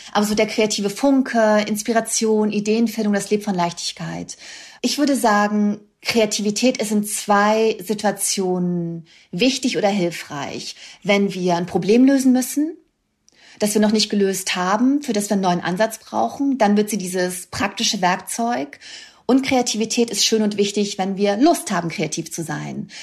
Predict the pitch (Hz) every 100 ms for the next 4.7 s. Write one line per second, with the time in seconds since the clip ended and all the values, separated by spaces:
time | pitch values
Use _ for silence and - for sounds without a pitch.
0 | - - 208 220 220 220 226 240 262 240
1 | 233 214 202 196 196 190 196 185 180 180
2 | 185 - - 202 196 240 254 240 226 202
3 | 202 208 - 202 180 180 175 180 180 175
4 | 170 165 165 - 165 165